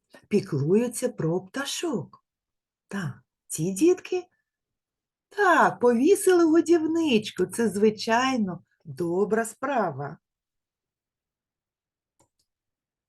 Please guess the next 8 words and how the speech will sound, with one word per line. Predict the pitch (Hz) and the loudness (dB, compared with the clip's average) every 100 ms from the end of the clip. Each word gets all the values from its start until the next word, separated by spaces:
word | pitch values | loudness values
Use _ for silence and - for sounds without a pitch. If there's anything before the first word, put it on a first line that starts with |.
| _ _ _ _ _ _ _ _ _ _ _ - - - - _ - | _ _ _ _ _ _ _ _ _ _ _ -20 -20 -20 -20 _ -12
<laughs> | - - - 214 - _ | -10 -8 -4 -4 -4 _
Так, | 175 208 214 | -4 0 0
дітки, | 170 185 170 - 156 160 _ _ _ _ _ _ _ | 0 -2 -4 -6 -16 -16 _ _ _ _ _ _ _
цього | 190 175 160 156 208 247 | -2 0 0 4 4 4
робити | 233 170 196 190 151 | 2 4 2 0 -6
не | 135 139 175 | -8 -8 -10
можна, | 185 147 147 170 175 165 135 139 131 | -8 -8 -6 -4 -4 -4 -6 -8 -8
звичайно. | 131 151 - - 185 202 202 185 147 120 127 | -4 -4 -4 -6 -6 -4 -4 -4 -6 -6 -10